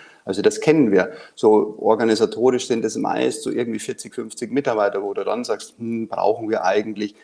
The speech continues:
Wir denken über Führung nach, wir müssen über Administration nachdenken und, und, und. Das sind so die ersten Schritte, ja. Also das skalierst du, kannst du natürlich nach oben skalieren. Und irgendwann kommt immer der Punkt einer sogenannten Krise.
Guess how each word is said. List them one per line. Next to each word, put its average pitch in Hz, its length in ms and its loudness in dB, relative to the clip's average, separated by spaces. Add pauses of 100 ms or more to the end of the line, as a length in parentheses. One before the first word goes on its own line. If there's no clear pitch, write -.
Wir 101 100 -4
denken 98 340 -4
über 98 160 0
Führung 131 400 2
nach, 107 320 2 (280)
wir 101 120 -6
müssen 104 320 -2
über 98 220 0
Administration 117 960 2
nachdenken 104 600 -4
und, 147 140 4
und, 110 120 2
und. 107 100 2
Das 123 120 -2
sind 147 140 4
so 147 100 2
die 123 180 0
ersten 127 260 2
Schritte, 135 420 0
ja. 113 200 -4
Also - 180 -6 (160)
das 107 140 -6
skalierst 113 460 -6
du, 110 40 -16
kannst 104 280 -16
du 107 40 -14
natürlich 104 320 -12
nach 104 100 -12
oben 110 200 -6
skalieren. 92 380 -14 (360)
Und 113 140 0
irgendwann 156 400 4
kommt - 320 -4
immer 226 260 6
der 107 120 0
Punkt 147 500 -2
einer 120 240 -2
sogenannten 113 560 -2
Krise. 127 480 -4